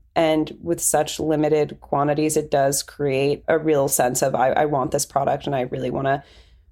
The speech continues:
be able to be on the wait list for it. I'm signed up. I'm getting <laughs> emails from them now. I'll maybe add a few products onto my, onto my cart that I maybe wouldn't have before." But they also continually have new styles. They tweak things constantly.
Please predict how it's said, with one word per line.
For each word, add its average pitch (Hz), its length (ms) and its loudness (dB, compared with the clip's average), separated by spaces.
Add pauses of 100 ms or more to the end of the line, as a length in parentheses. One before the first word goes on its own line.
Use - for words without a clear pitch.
be 160 80 4
able 156 160 4
to 151 80 2
be 151 100 4
on 151 80 4
the 147 80 2
wait 143 180 4
list 143 220 0
for 139 180 2
it. 139 220 4
I'm 143 180 4
signed 143 320 0
up. 139 200 2
I'm 147 100 2
getting 143 300 0
<laughs> - 0 -
emails 170 580 2
from 160 200 4
them 156 180 2
now. 147 380 4
I'll 151 140 2
maybe 147 240 2
add 139 240 4
a 143 60 2
few 139 400 -4
products 143 320 0
onto 143 340 -2
my, 139 540 -2
onto 151 300 -2
my 139 260 0 (200)
cart 143 340 0
that 143 100 0
I 139 80 2
maybe 143 400 -4 (460)
wouldn't 151 300 2
have 147 340 0
before." 175 680 2
But 165 320 2 (160)
they 175 160 4
also 175 400 2
continually 165 600 0
have 147 200 2
new 151 140 0
styles. 147 440 0
They 147 120 0
tweak 156 380 -6
things 151 280 -2
constantly. 143 880 -2